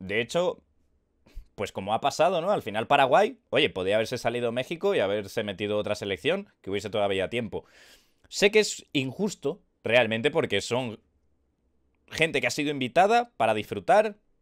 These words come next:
y para que no hubiese ningún problema. También otras personas decían, "No, que se cambien a los integrantes para meter a gente competitiva".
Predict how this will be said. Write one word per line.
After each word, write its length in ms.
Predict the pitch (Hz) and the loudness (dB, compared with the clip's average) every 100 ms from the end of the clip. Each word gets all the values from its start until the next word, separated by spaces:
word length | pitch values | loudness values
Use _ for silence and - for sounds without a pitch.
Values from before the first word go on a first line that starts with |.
| _ _ _ | _ _ _
y 80 | - | -4
para 160 | 120 117 | 2 2
que 60 | |
no 60 | 139 | 0
hubiese 180 | 160 165 | -4 -6
ningún 260 | 156 139 | -6 -6
problema. 420 | 123 127 139 127 92 | 0 0 2 0 0
También 280 | 107 135 | -2 -2
otras 180 | 170 175 | 0 0
personas 340 | 170 143 180 175 | 0 -4 -4 -4
decían, 360 | 139 131 110 | -2 0 0
"No, 120 | 151 | -2
que 100 | 185 | -4
se 140 | - 113 | -6 -4
cambien 300 | 147 170 175 | -4 -2 -2
a 80 | 170 | -2
los 160 | 160 | -4
integrantes 600 | 151 135 127 180 180 190 | -6 -2 0 -2 -2 -6
para 200 | - 135 | -2 -2
meter 220 | 120 113 151 | -2 -2 -2
a 60 | |
gente 240 | 160 151 139 | -2 -4 -6
competitiva". 580 | 131 123 120 156 185 | -4 -6 -4 -2 -4